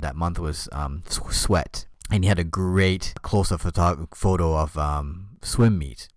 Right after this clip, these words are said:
that you wanted to submit, but you have nowhere to submit it. You were supposed to put it in for Podium. What we're gonna do from two thousand fifteen, so, like, from, I mean, by the time you hear this, it'll be set up on Flickr. I'll probably do it right now after I reco-, finish recording this. We will not have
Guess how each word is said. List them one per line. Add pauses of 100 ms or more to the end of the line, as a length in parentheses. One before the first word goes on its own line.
that
you
wanted
to
submit,
but
you
have
nowhere
to
submit
it.
You
were
supposed
to
put
it
in
for
Podium. (280)
What
we're
gonna
do
from
two
thousand
fifteen,
so,
like,
from, (100)
I
mean,
by
the
time
you
hear
this,
it'll
be
set
up
on
Flickr.
I'll
probably
do
it
right
now
after
I
reco-,
finish
recording
this. (800)
We
will
not
have